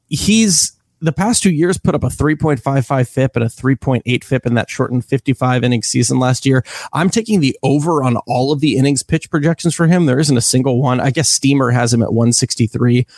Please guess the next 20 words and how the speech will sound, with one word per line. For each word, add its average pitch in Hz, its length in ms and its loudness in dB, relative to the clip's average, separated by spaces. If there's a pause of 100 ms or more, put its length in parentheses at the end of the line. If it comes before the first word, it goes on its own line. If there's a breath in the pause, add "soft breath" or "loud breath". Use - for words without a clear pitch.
(140 loud breath)
All 131 160 -2
the 123 140 2
others 120 260 0
have 120 220 0
him 120 180 2
at 120 140 0
about 117 340 -2
one 117 300 2
fifty. 139 480 -2 (420 loud breath)
Um, 135 480 2
I 190 140 0
just - 180 0
really 233 220 2
buy 143 240 0
into 170 180 0
some 143 160 0
of 131 40 -2
the 127 100 0
things 135 340 0
that 117 180 -4